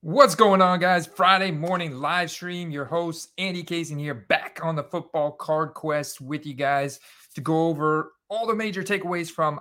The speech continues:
last night's game. Plus, we're gonna look at the mailbag, guys. I've got some really good questions from you guys throughout this week I wanna address on stream, including looking at some of the values of these Leaf Flash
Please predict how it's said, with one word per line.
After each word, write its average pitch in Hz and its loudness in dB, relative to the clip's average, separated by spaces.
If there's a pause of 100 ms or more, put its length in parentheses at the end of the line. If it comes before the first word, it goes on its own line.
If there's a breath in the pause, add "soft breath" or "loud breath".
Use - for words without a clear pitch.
last 156 -8
night's 156 -4
game. 180 -6
Plus, 220 -4
we're 165 -8
gonna 196 -2
look 190 -4
at 190 -6
the 185 -4
mailbag, 175 -4
guys. 139 -6
I've 147 -12
got 165 -6
some 151 -6
really 196 2
good 170 -4
questions 160 -4 (340 loud breath)
from 196 8
you 196 -2
guys 143 0
throughout 156 2
this 185 -6
week 127 -10
I 117 -10
wanna 123 -4
address 143 0
on 214 0
stream, 131 -8 (260 soft breath)
including 156 -2
looking 196 0
at 175 0
some 175 -4
of 165 -4
the 139 -2
values 156 -2
of 143 0
these 131 -8
Leaf 185 -4 (320)
Flash 175 0